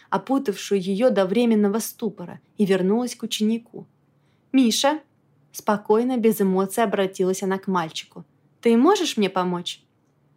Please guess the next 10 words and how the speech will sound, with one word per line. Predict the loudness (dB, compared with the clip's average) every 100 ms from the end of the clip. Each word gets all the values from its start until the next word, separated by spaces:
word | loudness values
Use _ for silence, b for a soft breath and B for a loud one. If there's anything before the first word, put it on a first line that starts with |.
| _ _
«Конечно, | -2 2 4 4 2 0
Кира | 2 2 4
Владимировна. | 2 0 0 -2 -2 -8 -14 _ _ _ -2
А | 0
что | 2
надо | 2 2 0
делать?» | 0 0 0 -6 _ _ _ _ -4
загорелся | -2 0 -2 -4 -4
любопытством | -4 -2 -2 -4 -12 -6 -6
парень. | -6 -10 -14